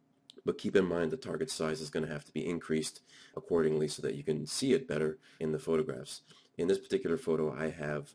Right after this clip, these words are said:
uh, targets that are about, uh, six to seven centimeters, something like that. Here's another example of a calibration wall that's been done, and you'll notice that there's some targets on this door, and there's also targets on the,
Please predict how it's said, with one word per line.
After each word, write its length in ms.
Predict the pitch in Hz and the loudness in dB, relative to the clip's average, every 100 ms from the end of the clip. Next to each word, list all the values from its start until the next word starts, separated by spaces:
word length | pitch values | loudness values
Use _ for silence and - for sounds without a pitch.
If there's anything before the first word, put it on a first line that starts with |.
| - | -10
uh, 120 | 73 | -8
targets 420 | 76 82 78 76 | -4 -2 0 0
that 80 | 78 | -2
are 60 | 76 | -2
about, 320 | 76 76 71 _ | 0 0 -2 _
uh, 200 | 101 101 | -2 -2
six 240 | 95 101 - | 2 0 0
to 60 | |
seven 280 | 78 78 78 | -2 -2 -2
centimeters, 540 | 76 78 73 73 73 - | -2 -2 0 -2 -2 -2
something 340 | - 78 76 | -2 -2 -4
like 140 | 73 | -4
that. 180 | 82 73 - - _ _ - - - - _ | -4 -6 -8 -20 _ _ -20 -18 -20 -20 _
Here's 220 | - 139 | -2 0
another 220 | 113 107 104 | 4 4 4
example 560 | 80 78 78 85 - _ _ _ _ - | 4 -2 0 -2 -4 _ _ _ _ -6
of 220 | 82 80 - | -2 -2 -4
a 80 | - | -4
calibration 540 | 95 82 85 - 80 | 0 2 2 0 -2
wall 180 | 78 78 | 0 0
that's 320 | 76 - - | -2 -2 -8
been 260 | - 80 78 | -2 -2 2
done, 300 | 80 80 80 - - - - | 0 0 -4 -14 -18 -18 -6
and 320 | 90 87 87 | -2 -2 0
you'll 100 | 104 | 2
notice 200 | 120 123 | 4 2
that 160 | - 87 | 0 0
there's 300 | 85 82 - | 0 -2 -6
some 220 | - 80 | -6 -4
targets 480 | 76 85 82 82 - | -4 -4 -2 -2 -4
on 260 | 82 82 78 | -2 -2 0
this 220 | 78 - | -2 -2
door, 360 | - 92 76 73 _ - - - | 0 2 2 -4 _ -20 -20 -6
and 120 | 80 | -2
there's 120 | 80 | 0
also 260 | 80 - - | 0 0 -2
targets 540 | - 90 82 80 - | -2 0 2 2 -2
on 260 | - 80 80 | -2 0 0
the, 320 | 80 78 | 0 0